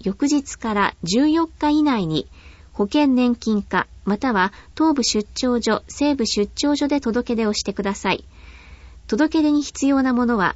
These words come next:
国民健康保険被保険者証、年金証書です。お問い合わせは、保険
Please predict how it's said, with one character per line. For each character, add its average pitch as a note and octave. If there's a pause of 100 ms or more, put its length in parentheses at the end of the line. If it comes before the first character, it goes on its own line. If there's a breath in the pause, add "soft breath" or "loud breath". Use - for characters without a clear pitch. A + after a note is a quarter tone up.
国 A#3
民 C#4
健 C4
康 B3
保 A#3
険 F3
被 G3
保 C#4+
険 C4+
者 A3+
証、 F3 (300 soft breath)
年 D4
金 C#4
証 A3+
書 E3
で E3+
す。 - (600 soft breath)
お G3+
問 C4
い B3+
合 A#3+
わ A#3+
せ A3+
は、 G3 (160)
保 G3
険 D#4